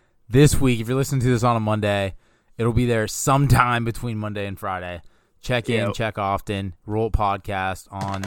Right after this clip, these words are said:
Speaker 1: uh, Instagram, Twitter. Back to your regular programming. Just had to cut that in right from the beginning.
Speaker 2: Yeah,
Speaker 1: Give
Speaker 2: I'm
Speaker 1: people
Speaker 2: glad
Speaker 1: what
Speaker 2: you
Speaker 1: they
Speaker 2: said
Speaker 1: want.
Speaker 2: that because, uh, yeah, I was gonna bring that up 'cause, yeah, that was my f-, I totally forgot all about it. Or I thought about it, and I was like, "Ah."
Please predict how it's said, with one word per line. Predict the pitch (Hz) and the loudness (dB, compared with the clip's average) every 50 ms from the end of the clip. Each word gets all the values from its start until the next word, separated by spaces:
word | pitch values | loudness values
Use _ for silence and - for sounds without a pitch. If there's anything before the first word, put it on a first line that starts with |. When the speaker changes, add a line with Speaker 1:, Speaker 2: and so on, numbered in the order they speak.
| 98 | -10
Speaker 1:
uh, | 98 - 95 92 92 90 87 87 87 85 85 90 110 - _ _ _ - | -12 -10 -8 -8 -8 -8 -8 -8 -10 -12 -14 -16 -18 -20 _ _ _ -14
Instagram, | 98 95 - - - 95 90 87 85 82 | -14 -14 -14 -14 -12 -10 -8 -8 -8 -8
Twitter. | - - - 87 82 80 80 80 - - _ _ _ _ _ _ _ | -6 -4 -4 -4 -4 -6 -10 -12 -14 -16 _ _ _ _ _ _ _
Back | - 98 92 92 | -6 -6 -6 -6
to | - 92 | -8 -10
your | 90 | -10
regular | 85 87 85 85 82 82 80 | -10 -10 -10 -10 -10 -10 -8
programming. | - 82 82 80 82 82 80 82 87 82 | -8 -10 -10 -12 -14 -14 -12 -12 -10 -8
Just | 92 90 | -6 -4
had | - 113 | -4 -4
to | 107 101 | -2 0
cut | - 127 117 | 0 0 2
that | - 117 104 | 2 0 0
in | 107 104 101 95 | 0 0 -2 -2
right | 98 101 101 107 120 120 117 | -2 0 2 2 2 2 0
from | - 120 117 | -4 -6 -8
the | 113 101 | -6 -6
beginning. | 98 98 87 98 92 87 85 82 82 - - _ _ _ _ _ _ _ - | -8 -8 -8 -8 -10 -10 -10 -12 -14 -18 -20 _ _ _ _ _ _ _ -6
Speaker 2:
Yeah, | - 151 147 143 | -2 0 2 2
Speaker 1:
Give | 139 | 4
Speaker 2:
I'm | 151 175 | 2 2
Speaker 1:
people | 175 | 4
Speaker 2:
glad | 190 190 185 | 4 4 4
Speaker 1:
what | 160 147 | 2 0
Speaker 2:
you | 143 | 0
Speaker 1:
they | - | 0
Speaker 2:
said | 127 131 120 | 0 0 0
Speaker 1:
want. | 117 | -2
Speaker 2:
that | 117 117 117 113 - - _ - - - | -2 -4 -4 -6 -6 -10 _ -20 -18 -12
because, | - 143 127 139 123 117 131 | -10 -6 -4 -4 -2 -2 -2
uh, | 127 | -4
yeah, | 123 127 131 127 120 120 | -2 -2 -2 -2 0 0
I | |
was | 123 131 135 | -2 -2 -4
gonna | 135 131 123 | -6 -6 -6
bring | 117 117 117 117 | -6 -6 -6 -6
that | 113 110 110 | -6 -6 -6
up | 110 107 - | -8 -8 -10
'cause, | - - 110 123 | -12 -16 -12 -10
yeah, | 123 113 107 104 104 | -8 -8 -8 -8 -10
that | 110 110 107 | -10 -10 -12
was | 110 113 | -12 -12
my | 120 113 107 | -10 -10 -10
f-, | 107 - - | -10 -10 -10
I | - 117 - | -10 -8 -8
totally | 117 - 127 117 113 107 110 | -8 -8 -10 -8 -8 -8 -10
forgot | 107 - - 117 107 110 | -10 -12 -12 -10 -8 -6
all | 110 110 110 | -4 -4 -6
about | 107 107 110 107 104 107 107 | -6 -8 -8 -8 -8 -8 -8
it. | 101 - _ _ _ - | -10 -12 _ _ _ -4
Or | 139 139 | 0 0
I | 131 | 2
thought | 139 - 202 196 185 | 4 8 8 8 8
about | 180 165 156 147 143 143 139 | 8 6 4 4 4 4 2
it, | 131 | 0
and | 117 127 | -4 -8
I | 127 | -12
was | 123 120 120 | -12 -12 -10
like, | 123 120 120 | -10 -10 -10
"Ah." | 113 110 - | -12 -14 -16